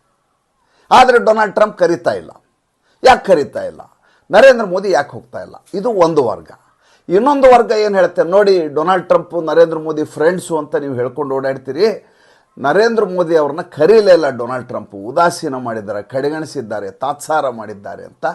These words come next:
ಮೂದಲಿಸುವಂಥ ವರ್ಗ ಇನ್ನೊಂದು ಕಡೆ. ಭಾಳ ನಗು ಬಂತು ನನಗೆ. ಒಂದ್, ಒಬ್ಬ ದೇಶದ ಪ್ರದ-, ಒಂದು ದೇಶದ ಪ್ರಧಾನಿ ಮತ್ತು ಇನ್ನೊಂದು ದೇಶದ ರಾಷ್ಟ್ರಾಧ್ಯಕ್ಷ,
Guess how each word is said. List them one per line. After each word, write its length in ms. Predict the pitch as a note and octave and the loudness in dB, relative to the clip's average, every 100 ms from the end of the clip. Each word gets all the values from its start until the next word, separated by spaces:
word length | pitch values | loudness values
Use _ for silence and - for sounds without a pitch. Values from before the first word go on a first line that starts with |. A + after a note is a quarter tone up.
| - _ _ _ | -10 _ _ _
ಮೂದಲಿಸುವಂಥ 960 | C#3 E3+ B3+ A#3+ G#3+ F#3+ F3 D3+ B2+ E3 | -4 0 4 4 4 2 -2 -4 -4 -6
ವರ್ಗ 300 | D#3+ B2 A#2 | -4 -4 -6
ಇನ್ನೊಂದು 360 | F3+ D3 A2+ F#2 | -8 -10 -14 -16
ಕಡೆ. 320 | - - _ _ _ _ _ B2+ | -20 -20 _ _ _ _ _ 0
ಭಾಳ 140 | E3+ A#3 | 2 2
ನಗು 300 | E3+ E3+ - | 0 -4 -2
ಬಂತು 340 | F#3 D3 B2 | -2 -4 -8
ನನಗೆ. 360 | G2 F2 - - _ _ _ _ _ _ _ _ _ - | -16 -18 -20 -20 _ _ _ _ _ _ _ _ _ -2
ಒಂದ್, 380 | F3 A#3 F#3+ | -2 -2 -6
ಒಬ್ಬ 360 | - E3 D#3+ D#3+ F3+ E3+ D#3 C#3+ B2+ - _ _ _ _ _ _ A2 A#2+ | -4 -4 -2 2 6 6 6 4 0 -4 _ _ _ _ _ _ -2 4
ದೇಶದ 380 | G#3+ G#3 F#3+ | 4 4 0
ಪ್ರದ-, 260 | D#3+ B2 A2 | 0 -4 -6
ಒಂದು 300 | B2+ D3+ C#3 | -4 -4 -2
ದೇಶದ 320 | D#3+ F3 F3 | -2 -2 -8
ಪ್ರಧಾನಿ 680 | C#3 B2 A#2 C3 G#2+ F2+ _ _ _ _ - | -8 -10 -8 -8 -8 -14 _ _ _ _ -6
ಮತ್ತು 240 | E3+ F3 | -4 -2
ಇನ್ನೊಂದು 720 | D#3 F3+ F3+ E3 C#3 A#2+ - _ A#2 | -2 -4 2 4 4 0 -6 _ -4
ದೇಶದ 360 | C#3 D3+ D3+ C3+ | -2 -2 -2 -4
ರಾಷ್ಟ್ರಾಧ್ಯಕ್ಷ, 800 | E3 A#2 A2 C#3 A#2+ F#2+ G2 - | -2 -4 -8 -8 -8 -10 -16 -18